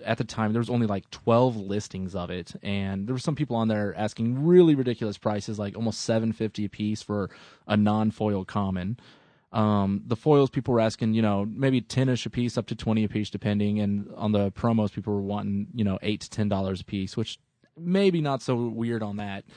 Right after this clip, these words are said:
But, um, whoever woke up this morning and noticed, they've all put 'em on eBay. There's, you know, forty some odd, fifty some odd listings now. Things seem to be, you know, more around the ten dollar range for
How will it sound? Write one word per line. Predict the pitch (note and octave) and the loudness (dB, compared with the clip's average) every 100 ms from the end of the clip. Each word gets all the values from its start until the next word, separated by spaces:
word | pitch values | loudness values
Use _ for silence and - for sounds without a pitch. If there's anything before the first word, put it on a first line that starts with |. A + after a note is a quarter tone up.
| - - _ _ _ _ | -20 -20 _ _ _ _
But, | B2+ A#2+ A2+ G#2+ - | 0 4 4 2 2
um, | A#2+ A2+ G#2+ G2 F2+ E2+ - G#2+ - - _ _ _ _ _ _ | 4 4 4 2 -2 -6 -10 -14 -20 -20 _ _ _ _ _ _
whoever | D3+ C3 B2+ C#3+ E3 C#3 | -2 2 6 8 8 8
woke | C3+ B2+ | 6 6
up | B2+ | 4
this | A2+ - | 0 0
morning | A#2 A2+ G#2+ | 4 6 6
and | G#2 | 6
noticed, | A2+ A2 G2 G2+ - - _ | 6 6 4 -2 -10 -16 _
they've | A#2+ G#2+ | 0 2
all | A2+ A#2+ | 6 4
put | B2 | 4
'em | A#2 | 4
on | A2 G2+ | 4 2
eBay. | A2+ A2+ A2 G#2+ | 0 2 2 0
There's, | G#2 G#2 - | -2 -4 -4
you | G2 | -4
know, | F#2+ F#2 - - - | -2 -4 -8 -14 -20
forty | - B2+ A#2+ | 2 4 4
some | B2 A2+ | 2 2
odd, | A2 | 0
fifty | - G#2+ | -2 -4
some | G#2 G#2+ | 0 2
odd | G#2 A2 | 2 2
listings | A2 - G#2+ F#2+ | 0 2 0 2
now. | G#2 G2+ G2+ - - _ - | 0 0 -4 -10 -20 _ 2
Things | B2 A2+ | 2 2
seem | - - A#2+ A2+ | -2 -2 2 2
to | G#2+ | 2
be, | A2 G#2+ G2 | 0 0 -4
you | A2+ | -2
know, | G#2+ F#2 G2 - - | -2 -2 -6 -10 -6
more | C3 B2+ B2+ | 0 4 4
around | A2 G#2+ G#2 | 6 4 2
the | |
ten | G2 - A2+ A2 | -2 -2 2 2
dollar | G#2 G#2+ G#2+ | 2 0 0
range | G#2+ G#2+ G#2+ - | 0 0 -2 -4
for | G2+ G2+ F#2+ F#2 G2+ | -2 0 0 -2 -6